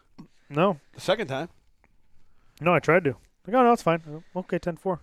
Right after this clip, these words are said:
Speaker 2: I left.
Speaker 1: Oh, shit. That's not good. Well, the, the heater's still heating up, so that's a good
Speaker 2: That's
Speaker 1: thing.
Speaker 2: good.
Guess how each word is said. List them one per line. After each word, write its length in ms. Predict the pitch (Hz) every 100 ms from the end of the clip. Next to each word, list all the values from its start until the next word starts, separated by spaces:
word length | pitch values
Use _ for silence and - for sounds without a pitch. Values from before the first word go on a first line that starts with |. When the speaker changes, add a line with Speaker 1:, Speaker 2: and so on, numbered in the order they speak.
| -
Speaker 2:
I 40 |
left. 260 | 127 139 -
Speaker 1:
Oh, 60 | - -
shit. 240 | - - - - - _ _
That's 220 | 95 -
not 160 | 76 71
good. 240 | 69 76 _ _ _ _ _ _ _ _ - _ - - - -
Well, 100 | 180
the, 200 | 156 151
the 180 | 151 123
heater's 320 | 185 254 -
still 240 | - 220
heating 240 | 196 - 208
up, 200 | 127 - -
so 180 | - 123
that's 200 | 139 -
a 60 | 135
good 160 | 147
Speaker 2:
That's 200 | 165 180
Speaker 1:
thing. 100 | -
Speaker 2:
good. 140 | 240